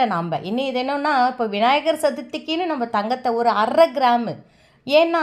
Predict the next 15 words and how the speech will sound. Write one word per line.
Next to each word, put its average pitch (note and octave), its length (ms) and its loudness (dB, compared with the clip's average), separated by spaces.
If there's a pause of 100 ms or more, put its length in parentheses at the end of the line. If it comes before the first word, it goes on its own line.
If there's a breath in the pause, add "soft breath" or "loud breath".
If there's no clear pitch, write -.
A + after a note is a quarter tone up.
(140)
அந்த C#4 340 2
மாதிரி E4 260 0
தான் E4 200 0
நம்ம A#3+ 140 -2
கூட, B3+ 200 -4 (100)
நம்ம A3 200 -2
கிட்ட A3+ 240 -6
தங்கம் A#3 420 -4
சேரும். A#3+ 420 -2 (420 soft breath)
தங்கத்தை C4 380 -2
ஒரு G3 180 0
அரை F3+ 260 2
கிராம், A3+ 320 2
கால் F#3+ 340 0
கிராம், A3 320 0